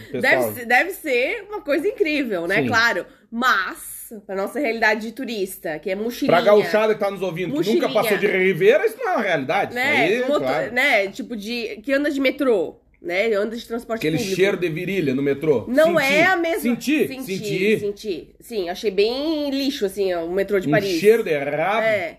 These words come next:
Speaker 2: É um... Não sei se era... a gente deu... Tava frio, né, já?
Speaker 1: Tava, foi
Speaker 2: Mas
Speaker 1: em
Speaker 2: tava
Speaker 1: novembro.
Speaker 2: aquele frio úmido, assim, meio chovendo, meio abafado, que tu vem na rua, tá frio, tu é no metrô, tá calor.
Speaker 1: É.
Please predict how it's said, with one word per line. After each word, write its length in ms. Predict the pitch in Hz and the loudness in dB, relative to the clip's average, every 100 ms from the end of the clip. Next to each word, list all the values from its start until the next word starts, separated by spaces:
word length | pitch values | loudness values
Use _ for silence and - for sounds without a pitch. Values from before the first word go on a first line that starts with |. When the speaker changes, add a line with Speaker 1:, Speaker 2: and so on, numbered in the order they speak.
| - | -10
Speaker 2:
É 100 | 143 | -8
um... 120 | 131 - | -8 -8
Não 140 | 156 | -10
sei 100 | 302 | -8
se 60 | 254 | -2
era... 200 | 208 196 | -2 -2
a 60 | 180 | -2
gente 220 | 262 233 | -4 -2
deu... 320 | 262 254 233 | -2 2 0
Tava 200 | 240 277 233 | 0 -2 -2
frio, 280 | 277 466 | 2 2
né, 180 | 381 320 | 2 -2
já? 300 | 165 110 - _ _ - _ _ _ | -4 -4 -10 _ _ -20 _ _ _
Speaker 1:
Tava, 360 | 190 185 233 214 | -4 -2 -4 -4
foi 160 | 196 | 2
Speaker 2:
Mas 120 | 185 | 2
Speaker 1:
em 40 | 208 | 4
Speaker 2:
tava 160 | 208 | 2
Speaker 1:
novembro. 160 | 240 240 233 | 2 2 0
Speaker 2:
aquele 140 | 240 | -2
frio 280 | 220 220 247 | -2 -2 0
úmido, 440 | 240 294 254 165 143 | 0 0 -2 0 -2
assim, 200 | 170 190 | -4 -4
meio 200 | 185 180 | -2 -2
chovendo, 440 | 190 143 185 208 | -4 -2 -2 -2
meio 140 | 190 | -2
abafado, 540 | 180 165 160 214 247 143 | 0 -2 0 -2 -2 -4
que 80 | - | -8
tu 100 | 139 | -6
vem 140 | 175 | -4
na 80 | 180 | -2
rua, 240 | 156 175 | -2 -2
tá 100 | 170 | -2
frio, 240 | 156 202 220 | -2 -2 0
tu 80 | 196 | 0
é 60 | |
no 80 | 190 | 0
metrô, 260 | 180 180 208 | -2 -2 -4
tá 120 | 220 | -2
calor. 400 | 220 185 127 - | 2 2 2 0
Speaker 1:
É. 240 | 202 190 | 0 0